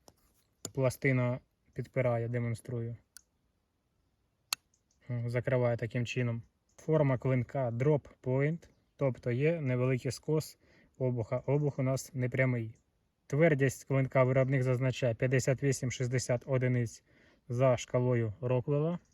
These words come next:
Клинок виконаний з нержавіючої сталі чотирнадцять карбон двадцять вісім Н. Руків'я теж з нержавіючої сталі, трошки простішої. Чотири хром чотирнадцять Н.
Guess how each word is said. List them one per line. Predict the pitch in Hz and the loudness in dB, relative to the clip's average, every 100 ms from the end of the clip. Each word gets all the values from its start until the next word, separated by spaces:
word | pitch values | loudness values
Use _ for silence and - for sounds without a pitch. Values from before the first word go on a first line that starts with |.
| - _ | -20 _
Клинок | - 143 151 147 - | 2 4 6 4 2
виконаний | 156 135 151 139 135 127 123 127 - | 0 2 2 2 2 2 0 -4 -6
з | 123 135 | -2 2
нержавіючої | 127 131 127 139 139 127 - 127 | 4 4 4 4 4 2 2 -4
сталі | - 131 120 120 | 0 2 2 0
чотирнадцять | - 131 - 135 127 120 | -2 -2 0 0 0 -2
карбон | - 131 127 127 | -2 0 2 0
двадцять | 120 127 117 120 | 0 -2 -2 -2
вісім | 123 - 123 - 131 | -2 -2 -6 -4 -2
Н. | 135 165 - _ _ _ _ _ | 0 -2 -6 _ _ _ _ _
Руків'я | 143 143 - 139 127 | 2 2 2 4 4
теж | - 156 180 180 - _ | 2 2 2 2 -10 _
з | 135 | -2
нержавіючої | 139 147 143 151 147 - 143 | 2 2 4 4 2 0 -2
сталі, | - 147 139 139 135 _ _ _ _ | 0 0 2 0 -4 _ _ _ _
трошки | 139 143 - 139 | 2 2 2 -2
простішої. | 135 131 - 139 - 135 127 131 - _ _ _ | 0 -2 0 0 0 -2 -2 -6 -14 _ _ _
Чотири | - 135 139 131 | -2 2 2 2
хром | - 156 160 | 2 2 2
чотирнадцять | 143 131 127 131 135 131 - 143 | 2 -2 0 0 0 -4 -6 -2
Н. | 127 123 | 0 0